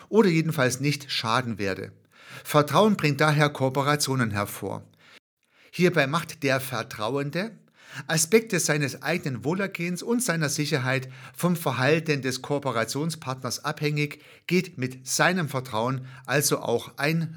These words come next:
Risiko ein.“ Ja, und wir kennen es ja, Vertrauen muss man schenken. Das heißt, derjenige, der vertrauen möchte, schenkt sein Vertrauen und bekommt's vielleicht zurückgeschenkt.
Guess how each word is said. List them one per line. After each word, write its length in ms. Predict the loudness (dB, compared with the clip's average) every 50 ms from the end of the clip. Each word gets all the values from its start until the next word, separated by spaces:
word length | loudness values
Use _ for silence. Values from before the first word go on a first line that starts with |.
| -4 0
Risiko 460 | 2 2 2 2 -2 -4 -4 -6 -8
ein.“ 320 | -6 -6 -8 -10 -10 -12 -18 _ -20 _ _ -20 -20 -20 -20 -20 -2 2
Ja, 280 | 2 4 4 2 -2 -8 -14 -18 -16 0
und 240 | 4 4 4 4 2 -4 0 2
wir 120 | 2 4
kennen 300 | 4 4 4 4 4 2
es 240 | 2 2 2 6 6
ja, 220 | 6 6 6 4 0 -8 -8
Vertrauen 640 | 0 2 2 2 2 0 0 2 2 2 0 0
muss 180 | 0 0 0 0
man 300 | 0 0 0 0 0 -2
schenken. 640 | -2 0 2 2 2 2 2 2 2 2 4 2 0 -2 -6 -16 -4 -2
Das 200 | -2 0 2 2
heißt, 360 | 2 0 0 -4 -10 -2 2
derjenige, 760 | 4 4 4 4 4 2 0 2 0 0 2 4 4 4 4 0 -10 -20 -20 _ 2
der 180 | 4 6 6 4
vertrauen 440 | 2 -4 -2 0 2 2 2 2
möchte, 340 | 4 2 2 2 0 -2 -2
schenkt 380 | 0 2 2 2 2 2 0 -2
sein 240 | 0 0 0 0 0
Vertrauen 480 | -2 -6 -4 0 2 2 2 2 0
und 140 | -2 -4 -6
bekommt's 400 | -6 -2 -2 0 0 0 -2 -4
vielleicht 420 | -2 0 2 2 2 0 -4 -4
zurückgeschenkt. 680 | -4 0 0 0 0 0 -2 2 2 2 2 2 0